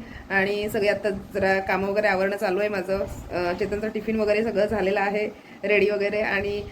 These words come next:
मस्त चेतनसुद्धा just कामाला गेलाय आणि मी आता, अ, हे म्हटलं, "चला, ब्लॉग तुमच्यासोबत शेअर करू," म्हणून, अ, व्हिडिओ on केलेला आहे आता. तर म्हटलं, "चला, आजचा दिवस माझा कसा आहे, कसा जाणार आहे, सगळे कामं, अनामिका, मी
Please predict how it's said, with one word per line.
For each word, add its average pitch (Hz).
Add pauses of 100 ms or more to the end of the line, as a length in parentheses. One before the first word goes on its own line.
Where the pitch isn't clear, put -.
(160)
मस्त 214
चेतनसुद्धा 208
just 233
कामाला 202
गेलाय 202
आणि 196
मी 202
आता, 202
अ, 190
हे 208
म्हटलं, 196
"चला, 208
ब्लॉग 202 (180)
तुमच्यासोबत 208
शेअर 233
करू," 214 (300)
म्हणून, 202
अ, 190
व्हिडिओ 202
on 202
केलेला 196
आहे 196
आता. 185 (360)
तर 208
म्हटलं, 208
"चला, 247
आजचा 214
दिवस 214
माझा 220
कसा 220
आहे, 202
कसा 202
जाणार 196
आहे, 190
सगळे 196
कामं, 190
अनामिका, 190
मी 190